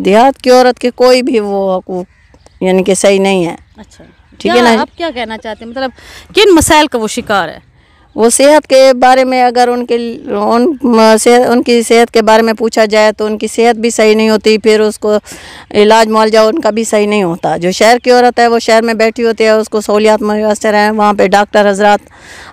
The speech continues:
Speaker 1: हर किस्म की यानी कि सहूलियात होती हैं, शहर में बैठी होती हैं, साथ साथ डॉक्टर भी बैठे होते हैं, वो वहीं पे चली जाती हैं।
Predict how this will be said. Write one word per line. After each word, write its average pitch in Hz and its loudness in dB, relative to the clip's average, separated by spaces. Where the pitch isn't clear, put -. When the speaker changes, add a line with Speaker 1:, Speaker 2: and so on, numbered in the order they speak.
Speaker 1:
हर 226 4
किस्म 233 -4
की 226 0
यानी 220 2
कि 220 0
सहूलियात 214 0
होती 208 -4
हैं, 208 0
शहर 208 0
में 202 -2
बैठी 202 0
होती 202 -2
हैं, 202 0
साथ 202 0
साथ 196 2
डॉक्टर 190 0
भी 190 0
बैठे 190 2
होते 196 -2
हैं, 196 -4
वो 196 -6
वहीं 202 -2
पे 196 -2
चली 202 0
जाती 185 2
हैं। 180 -2